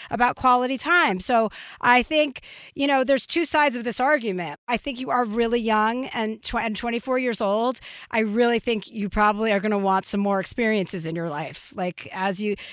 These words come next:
I know that's probably not how you're feeling right now, but it's really the truth of the matter. From three women who are older than you, you're gonna want a little bit more experience.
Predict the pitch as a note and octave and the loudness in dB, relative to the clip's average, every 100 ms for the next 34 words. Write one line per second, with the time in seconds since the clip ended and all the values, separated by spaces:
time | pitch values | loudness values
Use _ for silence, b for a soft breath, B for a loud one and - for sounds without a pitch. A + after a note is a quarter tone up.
0 | B A3+ A3 A3 G#3+ - A#3 G#3+ G#3+ G3 | B 0 2 4 2 0 0 2 4 2
1 | G#3 G3+ F#3+ C4 A#3 G#3+ G3+ G#3+ B3+ D#4+ | 2 0 0 0 0 2 0 4 4 6
2 | E4 A3+ G#3+ _ - A#3+ - C4+ B3+ G#3 | 4 0 -2 _ -14 -10 -2 0 2 0
3 | F#3 A3 F#3+ F3 F#3 F3+ F3 D#3 - F#3 | -2 -2 -4 -4 2 2 2 -2 -4 -8
4 | - G#3+ G#3 G#3 G3+ F#3+ G3 F#3+ F#3+ G3 | -4 -4 -2 -2 0 0 0 0 0 -2
5 | A3 A#3 A#3+ B3+ C4+ B B B B G#3+ | -2 -2 2 2 2 B B B B -2
6 | G#3 A3+ A#3 A3 G#3+ G#3 G3+ G3+ F#3 G3+ | 2 2 2 4 2 2 0 0 0 -2
7 | G3+ G3 F#3 F#3 - F3 - C4 A#3+ A3 | 0 0 0 0 -6 -8 -6 -2 0 0
8 | D#3 D3+ | -2 -8